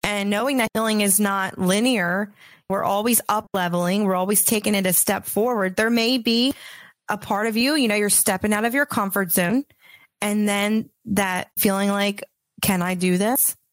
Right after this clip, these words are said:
You know, that doubt creeps up, that imposter syndrome creeps up, that not being good enough creeps up 'cause you're on another level.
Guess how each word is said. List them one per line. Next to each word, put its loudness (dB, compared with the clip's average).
You 4
know, 2
that 0
doubt 0
creeps 2
up, -2
that 2
imposter 0
syndrome 2
creeps 0
up, -2
that -2
not -2
being 2
good 2
enough 0
creeps 0
up -4
'cause 2
you're 0
on 0
another 2
level. -2